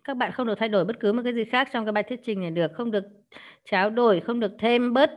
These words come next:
các cái slide, không được, ờ, thay đổi vị trí của các slide trong đó.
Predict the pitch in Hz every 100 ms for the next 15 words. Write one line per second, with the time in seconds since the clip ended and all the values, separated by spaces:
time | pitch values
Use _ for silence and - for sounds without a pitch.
0 | - 254 247 208 - 240 233 240 233 240
1 | 233 202 170 - - - _ 185 175 226
2 | 226 214 180 165 151 202 214 202 233 240
3 | 220 - 233 208 220 202 175